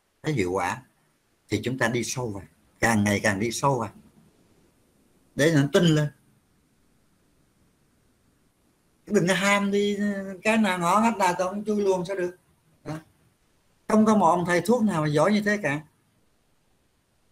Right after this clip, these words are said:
Nếu hiệp lại thành một cái, cái bệnh viện đông y chẳng hạn, thì có thể có nhiều người giỏi nhiều lĩnh vực khác nhau, hợp lại có thể nó giỏi nhiều khía cạnh được. Còn một người không thể. Cho nên chúng ta đừng có ham,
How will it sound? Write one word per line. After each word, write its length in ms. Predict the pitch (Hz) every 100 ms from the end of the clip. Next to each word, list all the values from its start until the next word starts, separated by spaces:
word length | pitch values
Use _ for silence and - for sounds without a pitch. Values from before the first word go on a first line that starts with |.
| _ _ _ _ _ _ _ -
Nếu 140 | 220
hiệp 200 | 202 139 117
lại 200 | 117 131
thành 220 | 139 123
một 140 | 120 139
cái, 300 | 175 175 143 _ - _
cái 120 | 170
bệnh 220 | 143 110
viện 220 | 113 110 135
đông 200 | 151 156
y 180 | 185
chẳng 100 | 180
hạn, 280 | 151 110 107 -
thì 220 | 127 123 117
có 100 | 156
thể 180 | 139
có 100 | 147
nhiều 280 | 190 147 127
người 440 | 123 123 123 123 - _ _ - 117 131 127 127
giỏi 200 | 135 147
nhiều 180 | 185 131
lĩnh 180 | 123 170
vực 140 | 151 -
khác 200 | 196 196
nhau, 280 | 180 175 156
hợp 140 | 127 120
lại 240 | 101 110
có 60 | 156
thể 140 | 147
nó 100 | 160
giỏi 220 | 180 151 175
nhiều 220 | 151 120
khía 100 | 165 151
cạnh 180 | 117
được. 220 | 127 123 - _ _ _
Còn 200 | 139 143
một 160 | 143 143
người 300 | 156 160 147
không 200 | 180 175
thể. 200 | 156 170 _ _ _ _ _ _ _ _ _ _ _ _ _ _ _
Cho 120 | 151
nên 180 | 156 151
chúng 100 | 175
ta 80 | 165
đừng 180 | 131 117
có 60 | 120
ham, 220 | 131